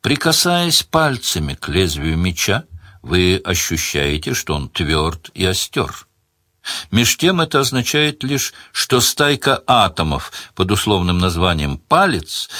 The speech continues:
сблизилась со стайкой атомов по прозвищу «меч». Пустота соприкоснулась с пустотой. Далее,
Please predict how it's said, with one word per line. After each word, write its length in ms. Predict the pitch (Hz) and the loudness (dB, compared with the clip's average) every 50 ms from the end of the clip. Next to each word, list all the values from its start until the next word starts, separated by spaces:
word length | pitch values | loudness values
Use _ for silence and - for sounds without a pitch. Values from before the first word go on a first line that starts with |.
| - - - - | -10 -10 -4 0
сблизилась 840 | 90 95 92 95 90 85 107 117 117 107 120 147 175 196 180 - | 0 2 2 2 2 2 4 4 4 4 2 2 2 2 2 2
со 160 | - - 113 107 | 2 2 2 2
стайкой 580 | - - - 107 104 87 - 98 90 92 - - | 2 0 2 2 0 2 2 0 0 0 0 2
атомов 580 | - 92 87 80 - - 123 156 170 165 - - | 2 4 4 2 2 -2 0 0 -2 -2 -2 -4
по 120 | - 82 | -4 -4
прозвищу 600 | 78 - 90 95 104 127 156 165 156 - - - | -2 -2 -2 -2 -2 -2 -4 -6 -6 -6 -6 -4
«меч». 600 | 78 69 65 67 69 69 82 - - - - _ _ _ _ - - - - - | -4 -4 -4 -4 -6 -6 -6 -10 -14 -16 -16 _ _ _ _ -12 -12 -12 -10 -4
Пустота 600 | - 127 - - 143 127 - 156 147 160 170 - | 0 0 2 2 0 2 2 4 4 4 4 2
соприкоснулась 840 | - - 170 156 - 143 - 135 123 - - 143 143 147 143 - | 2 0 0 0 -2 -2 0 0 0 0 -2 -2 -2 -2 -2 -4
с 80 | - - | -6 -8
пустотой. 840 | - - 139 - - - - 135 127 - - 98 71 58 - - - - _ _ _ _ _ _ _ _ _ _ _ _ _ _ _ _ _ _ - | -4 -4 -4 -4 -4 -2 -4 -4 -4 -2 -2 -2 -2 -2 -6 -10 -20 -20 _ _ _ _ _ _ _ _ _ _ _ _ _ _ _ _ _ _ -2
Далее, 480 | 98 156 147 127 120 127 147 196 240 | 0 2 2 4 4 2 2 0 -2